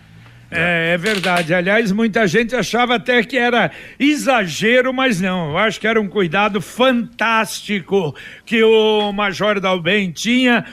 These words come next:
O pé na faixa pra ele era fundamental. E ele realmente fez muitas campanhas com o, o pé na faixa. A gente não pode deixar de lado, não esquecer,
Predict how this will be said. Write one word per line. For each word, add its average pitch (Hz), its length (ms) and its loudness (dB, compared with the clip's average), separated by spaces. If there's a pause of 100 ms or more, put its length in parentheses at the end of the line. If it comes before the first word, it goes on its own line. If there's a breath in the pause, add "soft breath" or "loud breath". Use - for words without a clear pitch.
(120 loud breath)
O 208 120 -2
pé 262 380 2
na 269 240 -2
faixa 220 580 -4
pra 170 300 -4
ele 220 320 2
era 226 320 0
fundamental. 220 1400 -2 (240 loud breath)
E 180 80 -4
ele 233 240 0
realmente 175 560 -4
fez 208 240 0
muitas 247 840 0
campanhas 196 880 0 (240 loud breath)
com 220 260 2
o, - 380 -4
o 190 60 0
pé 226 220 0
na 208 160 -2
faixa. 214 460 -2
A 214 60 2
gente 214 180 0
não 220 160 -2
pode 196 540 2 (240 loud breath)
deixar 247 500 0
de 202 180 -4
lado, 208 520 0
não 214 320 -2
esquecer, 226 800 -2